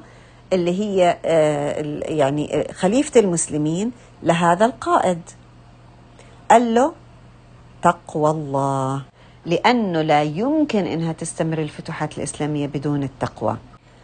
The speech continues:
ولأنه مش ممكن يحمل أمانة هذا الجيش،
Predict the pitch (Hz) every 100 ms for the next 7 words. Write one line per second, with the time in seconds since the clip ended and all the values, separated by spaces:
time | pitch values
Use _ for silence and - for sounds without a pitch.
0 | - - - - 220 214 240 254 240 233
1 | - 240 381 494 - 233 208 247 - 220
2 | 175 156 156 156 - 175 185 247 269 240
3 | 185 156 - 180 196 175 156 143 160 156
4 | 139 135 - -